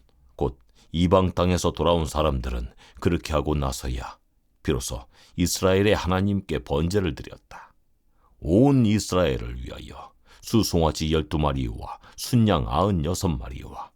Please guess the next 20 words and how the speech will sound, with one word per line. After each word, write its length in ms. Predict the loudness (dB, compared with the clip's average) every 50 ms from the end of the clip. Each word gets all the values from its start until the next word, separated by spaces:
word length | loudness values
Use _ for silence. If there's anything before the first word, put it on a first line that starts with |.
| _ _ _ _ _ _ -18 -8
어린 400 | -2 0 2 4 4 4 4 4
양 220 | 4 2 2 0 0
일흔일곱 760 | 0 2 2 4 4 4 4 4 4 4 4 4 4 2
마리를 540 | 2 2 2 2 2 0 0 -2 -2 -4 -6
바치고 580 | -10 -14 -14 -14 -14 -16 -14 -16 -18 -18 -20 -20 _ _ _ _ _ _ _ _ _
속죄 480 | -8 -6 -6 -6 -6 -2 2 2 2 2
제물로는 560 | 2 0 -2 0 -2 -4 -4 -6 -8 -10 -10 -12 -14 -16 -18 -20 _ _ _ _ _ -10
순염소 680 | -4 0 2 4 6 6 6 4 2 2 2 2 2
열두 300 | 2 2 0 0 0 0
마리를 340 | 2 2 4 4 4 2 2
바쳤는데 720 | 0 -2 -6 -6 -6 -8 -8 -8 -10 -14 -16 -20 -20 -20 _ _ _ _ _ _ _ _ _ _ _ -6
이것을 380 | -4 -2 -2 -2 0 0 0
모두 340 | 2 2 2 0 0 -2 -4
주님께 540 | -2 -2 0 0 0 0 -2 -2 -4 -4 -2
번제로 460 | -2 -2 -2 -2 -2 -2 -2 -2 -2
드렸다. 560 | -4 -6 -10 -10 -14 -18 -20 -20 -20 -20 -20 _ -20 -20 _ _ _ _ _ _ _ _ _ _ _
또한 360 | -2 -2 -2 -2 -4 -6 -10 -16 _ _ -20 -20 -4 -2
그들은 340 | 0 2 2 2 2 2 2
왕의 460 | 4 4 4 4 4 2 2 0 -2
칙령을 720 | -6 -6 -2 -2 0 0 0 0 0 -2 -2 -4 -6